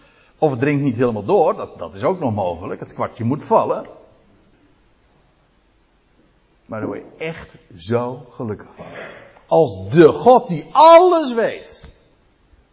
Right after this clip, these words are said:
ook mijn moeite, als die God nou gelukkig is, dan heb ik, en heb ik geen reden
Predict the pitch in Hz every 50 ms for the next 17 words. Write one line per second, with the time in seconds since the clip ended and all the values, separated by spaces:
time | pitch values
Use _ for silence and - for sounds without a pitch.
0 | _ _ _ _ _ _ _ _ _ - - 208 233 240 202 202 208 202 208 208
1 | 220 233 240 233 226 226 - 233 233 254 226 - - _ _ _ _ _ _ _
2 | - - - 190 185 175 131 110 - 117 - - 370 392 392 - - - 285 240
3 | 151 - - - - - - - _ _ _ _ _ _ _ _ _ _ _ _
4 | _ _ _ _ _ - 123 113 92 82 - 107 107 156 196 190 185 - - 165
5 | 165 175 - - - - _ _ _ _ _ _ _ _ _ _ _ _ _ _
6 | _ _ _ _ _ _ _ _ _ _ - 110 107 101 107 110 113 - - -
7 | 226 - - - 120 117 120 139 127 - 101 107 123 120 147 160 - - - 135
8 | 120 113 117 117 117 113 101 104 113